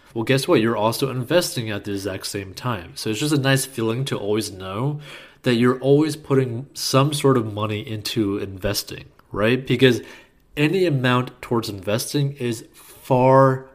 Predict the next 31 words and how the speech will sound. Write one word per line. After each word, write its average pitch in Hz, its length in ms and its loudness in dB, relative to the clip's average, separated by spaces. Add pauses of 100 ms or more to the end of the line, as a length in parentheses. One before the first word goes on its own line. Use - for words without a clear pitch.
(120)
better 113 760 2 (300)
than 107 220 -4
literally 113 340 0
nothing 98 720 -4 (120)
going 90 320 -10
towards 90 300 -12
investing, 87 560 -14 (500)
right? 110 360 -8 (260)
You 135 100 -4
should - 340 -2 (380)
always 151 320 6
be 135 160 0
going 120 640 0 (420)
to 120 140 0
invest, 101 640 -2 (560)
especially 117 500 -2
if 117 160 -6
you 110 120 0
have 101 400 -4 (440)
no 95 260 -6
debt. 92 360 -6 (240)
If 107 160 -8
you 127 60 4
have 110 140 0
no 120 280 4
debt, 123 360 4
try 127 200 -2
to 135 200 2
invest 135 360 2
as 123 160 -2
much 120 320 -6